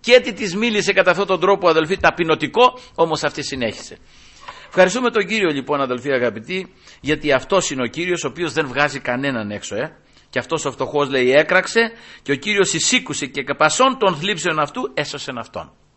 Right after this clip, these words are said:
Είναι αληθινός ο λόγος του Θεού, αδελφοί. Ο Κύριος μας έχει σώσει πολλές φορές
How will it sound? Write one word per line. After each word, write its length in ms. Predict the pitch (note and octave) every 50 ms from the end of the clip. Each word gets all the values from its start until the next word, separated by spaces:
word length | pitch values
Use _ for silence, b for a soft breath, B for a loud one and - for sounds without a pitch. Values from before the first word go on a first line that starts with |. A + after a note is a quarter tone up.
| _ _ _ _ _ _ _ _ _ _ _ _ -
Είναι 160 | C#3+ C#3+ C#3
αληθινός 400 | C3 B2+ A2 A2+ B2+ C3+ A#2 -
ο 60 | A2+
λόγος 300 | A2 A2+ A2 G2+ G2+ -
του 100 | - G2
Θεού, 220 | F#2 G2+ G2 F#2+ F#2
αδελφοί. 400 | F2+ F#2 F#2 F2+ - F#2+ E2 - B B B B B B B B B
Ο 120 | B B2 A2
Κύριος 480 | - - D#3+ F3 E3 E3+ F3 D#3+ B2+
μας 200 | C#3 C3+ C3 -
έχει 180 | D3 C3+ C#3 B2+
σώσει 320 | - - C#3 C#3 - C3
πολλές 340 | A2+ - A#2 A#2 C3 C3+ -
φορές 400 | - A#2 A2+ C3 C#3+ C3+ -